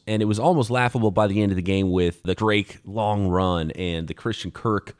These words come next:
eighty-yard passing play. The Cowboys flat out cannot play defense. They are an awful team now, and you thought maybe they rally without Dak.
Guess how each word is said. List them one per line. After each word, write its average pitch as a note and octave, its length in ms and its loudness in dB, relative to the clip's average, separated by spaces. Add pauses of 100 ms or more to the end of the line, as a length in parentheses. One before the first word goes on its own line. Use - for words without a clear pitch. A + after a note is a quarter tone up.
(160)
eighty-yard G#2 840 0
passing G2 440 -2
play. E2+ 480 -2 (160)
The - 80 -20
Cowboys C#3+ 400 2
flat B2 380 -4
out G#2+ 220 -2
cannot A#2 380 -2
play G#2+ 180 -2
defense. F#2+ 600 -6 (420)
They C3+ 300 0
are G#2+ 420 4 (320)
an G2 220 -4
awful A#2+ 420 0
team F#2 320 0
now, F#2 420 0
and F#2 240 2
you F#2+ 80 2
thought A#2 240 2
maybe D#3+ 220 2
they E3 140 4
rally D#3 320 4
without C#3+ 360 2
Dak. C3+ 400 0